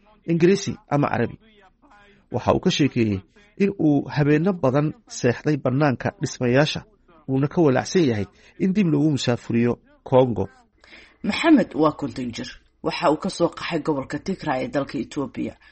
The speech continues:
Speaker 2: Wuxuu sheegay in tan iyo yaraantiisii uu hadba meel u cararayay. Wuxuu ganacsi wanaagsan ku lahaa dalka Suudaan, ka hor intii aanay maleeshiyaadku xadin hantidiisa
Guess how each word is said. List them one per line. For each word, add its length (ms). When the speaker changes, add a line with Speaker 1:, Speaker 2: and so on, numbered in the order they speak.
Speaker 2:
Wuxuu 280
sheegay 400
in 120
tan 160
iyo 140
yaraantiisii 640
uu 140
hadba 280
meel 220
u 60
cararayay. 600
Wuxuu 320
ganacsi 420
wanaagsan 460
ku 100
lahaa 320
dalka 260
Suudaan, 480
ka 80
hor 180
intii 420
aanay 320
maleeshiyaadku 1040
xadin 280
hantidiisa 760